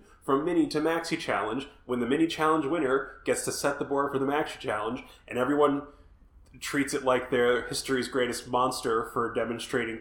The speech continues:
any type of strategic thinking. And even this was pretty, pretty soft. Like,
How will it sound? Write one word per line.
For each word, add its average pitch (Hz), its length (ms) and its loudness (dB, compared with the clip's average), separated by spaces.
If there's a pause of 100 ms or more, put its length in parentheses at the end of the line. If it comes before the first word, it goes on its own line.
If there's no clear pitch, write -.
any 127 200 -2
type 110 260 -4
of 110 80 -8
strategic 107 500 -10
thinking. 131 440 -4 (420)
And 208 100 0
even 330 200 6
this 226 180 6
was 147 160 0
pretty, 262 500 0 (540)
pretty 233 220 0
soft. 196 560 2
Like, 135 260 0